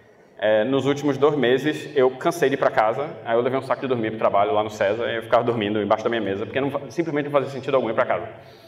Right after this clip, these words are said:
Era muito melhor acordar de manhã com a faxineira lá, dando a volta em mim. E aí a gente terminou a tempo, a gente lançou o software, entrou lá no site e tal. É, a Newstorm continuou o caminho deles, eles depois venderam pra Veja e vários outros lugares. Foi uma empresa que deu, deu certo até, mas o,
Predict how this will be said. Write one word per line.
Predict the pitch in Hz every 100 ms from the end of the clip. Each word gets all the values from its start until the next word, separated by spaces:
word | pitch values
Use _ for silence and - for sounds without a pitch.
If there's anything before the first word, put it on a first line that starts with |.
| - - - - -
Era | 95
muito | 107 120
melhor | 113 101
acordar | 110 107 101
de | 101
manhã | 98 92
com | - 98
a | 92
faxineira | - 107 107 92 92
lá, | 90 90 98 - - - - - -
dando | 95 98
a |
volta | 90 90 90
em |
mim. | 87 90 90 - - - - - 220 - - - - - - - - -
E | - 123
aí | 123
a | 127
gente | 160 -
terminou | 156 160 139
a |
tempo, | 139 117 127 135
a |
gente | 123
lançou | 127 127 120 117
o |
software, | 117 101 117 - 101 101
entrou | 95 107 104
lá | 104
no |
site | 101 98 101 -
e |
tal. | - 95 110 110 123 -
É, | 98 92 90
a |
Newstorm | 107 - 113 117 98 - - -
continuou | 117 113 120
o | 113
caminho | 104 107
deles, | 101 104 113 101
eles | 98 95 -
depois | 104 107 104
venderam | 98 95
pra | 104
Veja | 101 95 107 104 92
e | 90
vários | 101 101
outros | 101
lugares. | 104 90 90
Foi | 110
uma | 107
empresa | 107 104 101 90
que | -
deu, | 101 101 92 87
deu | 98
certo | - 98 101
até, | 95 101
mas | 117 120
o, | 117 117 113 101